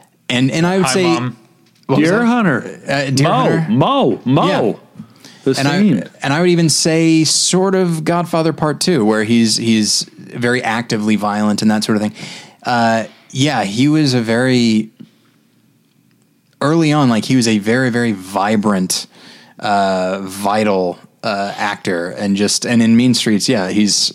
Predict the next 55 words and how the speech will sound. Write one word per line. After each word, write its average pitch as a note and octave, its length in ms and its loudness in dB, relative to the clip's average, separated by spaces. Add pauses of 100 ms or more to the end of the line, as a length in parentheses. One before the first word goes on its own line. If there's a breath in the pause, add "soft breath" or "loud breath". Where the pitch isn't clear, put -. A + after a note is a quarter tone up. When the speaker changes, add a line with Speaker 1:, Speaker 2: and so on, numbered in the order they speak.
Speaker 1:
he's G#2+ 240 0
just G#2 180 -2
this G#2 180 -6
loose G#2+ 200 0
cannon A2 360 0
guy F#2+ 160 -2
Speaker 2:
Yeah. - 60 -2
Speaker 1:
that - 140 -2
you G#3+ 120 2
Speaker 3:
And C#3+ 120 2
I B2+ 100 -2
have B2 300 -2
to - 60 -2
Speaker 1:
is C#3 80 0
Speaker 3:
bring A#2 240 0
up - 20 2
Speaker 1:
off-putting B2+ 240 2
Speaker 3:
great C#3 120 2
Speaker 1:
sometimes. C3+ 260 -4
Speaker 3:
comic C#3+ 400 0
performance C#3 580 0
in C3+ 100 2
Meet B2 200 2
the C3+ 80 -8
Parents. G#2+ 640 -4 (320)
Speaker 1:
Mm-hmm. C3+ 460 2
Speaker 3:
Great C#3 340 0
comic C#3+ 360 0 (180)
foil A#2 460 0
in B2 180 0
there A#2+ 160 2
for B2 120 -14
Ben B2+ 240 0
Stiller. A2+ 440 -2 (120)
And, D3 400 0 (640 loud breath)
you D3+ 180 2
know, B2 320 2 (220)
it's - 260 -4
great C3 460 0
to - 80 -4
be C3 160 0
great A#2+ 340 0
when B2 180 2
you G#2+ 60 2
have A2 200 0
a A2+ 40 2
huge B2+ 380 2
role, A2+ 420 2 (280 loud breath)
but G#2+ 100 0
when B2 140 4
you A#2+ 80 4
have G#2 120 -2
a G2 40 0
tiny B2 420 0
role D#2 400 -4